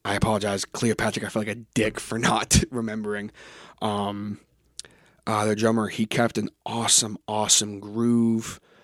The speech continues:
Really good heavy hitter. I really dug it. He was one of my favorite drummers of the night. Um, the, they played all originals, and there were some real bangers in that set list. Um, uh, I know they have a lot of their music on, uh, online on their website,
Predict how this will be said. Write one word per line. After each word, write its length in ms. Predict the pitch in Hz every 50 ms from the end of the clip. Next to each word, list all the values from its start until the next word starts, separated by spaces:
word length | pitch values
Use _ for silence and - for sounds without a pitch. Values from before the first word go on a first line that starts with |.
| - _ _ _ -
Really 460 | - 113 127 131 131 127 123 117 107 -
good 220 | - 135 120 113 -
heavy 360 | - - - 98 - 190 180
hitter. 320 | - - 110 107 110 107
I 80 | 101 101
really 260 | 101 107 117 120 113
dug 280 | 104 101 107 107 107 104
it. 40 | 110
He 60 | 110
was 100 | 110 110
one 120 | 120 117
of 60 | 110
my 40 | 107
favorite 300 | - - 120 117 110 104
drummers 240 | 110 107 104 104 98
of 60 | 101
the 80 | 101 98
night. 340 | 101 104 104 104 101 101 - - - - - - - - -
Um, 500 | - 104 101 98 101 101 104 107 110 - - _ _ _ _ _ _ - - _
the, 360 | - 104 107 101 101 101 101 101
they 140 | 110 107
played 240 | 101 - 120 110 113
all 280 | - - 107 110 113 117
originals, 760 | 113 107 107 104 101 107 110 110 110 110 110 110 - - - _ _ _ _ _ _
and 80 | 110 113
there 120 | 117 117
were 100 | 113 107
some 220 | - - 110 104
real 180 | 107 113 117 113
bangers 600 | 113 113 _ 117 113 107 104 104 113 110 107 -
in 100 | 107 104
that 200 | 104 101 101 -
set 300 | - - 107 107 - -
list. 340 | 104 101 92 - - - -
Um, 420 | - 110 - 80 87 101 104 - - _ _ _ _ _ - - _ _ _ _ _ _ _ _ _
uh, 220 | - - - - -
I 140 | - - 143
know 160 | 175 - 120
they 120 | 117 113 110
have 200 | - 110 110 107
a 40 |
lot 160 | 107 107 107 107
of 60 | 104
their 100 | 110 107
music 340 | 107 110 110 101 110 107 - -
on, 480 | - 107 104 104 104 104 107 107 107 104
uh, 340 | 101 98 98 95 101 - - _ _
online 500 | - 113 104 104 104 104 104 107 107 101
on 140 | 95 101 101
their 120 | 104 104
website, 520 | 107 110 107 104 - - 107 104 104 107